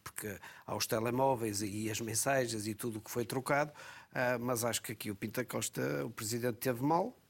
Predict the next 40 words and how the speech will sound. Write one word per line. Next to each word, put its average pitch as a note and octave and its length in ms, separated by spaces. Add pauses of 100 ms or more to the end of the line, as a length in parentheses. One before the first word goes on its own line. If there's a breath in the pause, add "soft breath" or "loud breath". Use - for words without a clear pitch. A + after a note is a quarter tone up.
Ah, A2 640
a-, A2+ 140
acho A2 160
que - 160
tinha, B2 340
sim, B2+ 280 (260 loud breath)
que C3 140
enviar B2+ 560
um, A2 200
ah, G#2 320
um B2 180
abraço A#2+ 420 (180 loud breath)
para C3+ 80
as B2 80
pessoas - 280
que - 60
foram B2+ 240
agredidas, C3+ 540
foram B2+ 240
coagidas, C3 640 (300 loud breath)
ah, C3 480
para, B2 180
para B2 200
não C3 200
manifestarem D3 720
a D#3+ 40
sua E3+ 200
opinião. E3+ 420 (280 loud breath)
E D#3 120
o, D#3+ 100
a, E3+ 340
a D3 40
pergunta F3 460
que - 100
eu, A#2+ 120
que A#2 140
eu B2 80
faço B2 480
é, E2+ 120 (460 loud breath)
ah, A2+ 560